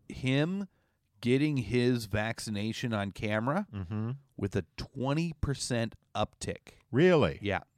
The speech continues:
Speaker 2: <coughs> Didn't he have to get it in the army or something like that? Didn't
Speaker 1: I
Speaker 2: they
Speaker 1: guess
Speaker 2: give
Speaker 1: maybe that's what it was
Speaker 2: 'cause
Speaker 1: from.
Speaker 2: it was sort of in the fifties when vaccines became,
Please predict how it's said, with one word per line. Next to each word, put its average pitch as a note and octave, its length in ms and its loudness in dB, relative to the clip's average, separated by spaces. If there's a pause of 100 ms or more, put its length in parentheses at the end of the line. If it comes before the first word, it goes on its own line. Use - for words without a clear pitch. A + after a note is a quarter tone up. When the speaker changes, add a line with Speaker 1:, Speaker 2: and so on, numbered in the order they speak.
(960)
Speaker 2:
<coughs> G#3 340 0
Didn't G#3+ 220 0
he C#4 80 6
have A3+ 220 8
to F#3 80 0
get E3+ 200 6
it F3 80 8
in E3 120 6
the D3 100 8
army F3 320 8
or A3+ 80 8
something G#3 240 2
like G3+ 140 4
that? G#3 180 4
Didn't F3 140 6
Speaker 1:
I - 40 6
Speaker 2:
they A3 80 6
Speaker 1:
guess D3+ 120 8
Speaker 2:
give G3 120 8
Speaker 1:
maybe A2+ 200 4
that's G#2 180 2
what G#2 120 2
it - 20 4
was F#2 120 0
Speaker 2:
'cause G3+ 140 12
Speaker 1:
from. F2 220 0
Speaker 2:
it F#3 80 12
was G3 180 10
sort C4 320 10
of G#3 140 10
in F3+ 100 8
the D#3+ 60 10
fifties D3+ 600 8
when C3 140 10
vaccines C#3 560 6
became, A#2+ 680 4